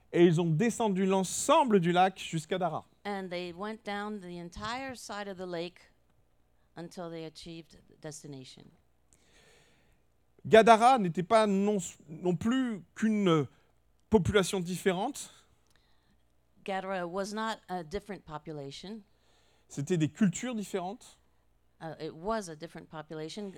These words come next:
Speaker 2: with different cultures
Speaker 1: Et des contextes spirituels très différents.
Speaker 2: and spiritual contexts that were very different.
Speaker 1: On s'en aperçoit lorsque on lit un, un passage, alors en fonction des versions, vous aurez Ésaïe chapitre huit, verset vingt-trois, ou Ésaïe chapitre neuf, verset premier.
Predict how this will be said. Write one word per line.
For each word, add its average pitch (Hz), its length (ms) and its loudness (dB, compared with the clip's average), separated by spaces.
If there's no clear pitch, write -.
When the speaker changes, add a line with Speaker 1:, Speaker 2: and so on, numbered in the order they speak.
Speaker 2:
with 165 200 -8
different 190 340 -10
cultures 196 480 -14
Speaker 1:
Et 151 100 0
des 151 120 2
contextes 196 560 0
spirituels 180 720 -2
très 202 320 2
différents. 151 420 -4
Speaker 2:
and 185 140 -10
spiritual 202 640 -12
contexts 208 720 -14
that 147 160 -10
were 156 160 -10
very 147 500 -6
different. - 480 -18
Speaker 1:
On 185 100 10
s'en 214 180 8
aperçoit 214 500 6
lorsque 196 260 0
on 160 340 2
lit 180 120 4
un, 170 180 2
un 143 120 -4
passage, 165 380 -2
alors 147 160 0
en 135 60 -4
fonction 135 340 -6
des 139 100 0
versions, 139 340 -4
vous 131 180 -8
aurez 127 260 -2
Ésaïe 135 320 -4
chapitre 127 640 -6
huit, 147 420 0
verset 131 280 -2
vingt-trois, 143 560 0
ou 131 340 0
Ésaïe 127 240 -2
chapitre - 460 -10
neuf, 135 160 -6
verset 120 240 -12
premier. 135 320 -10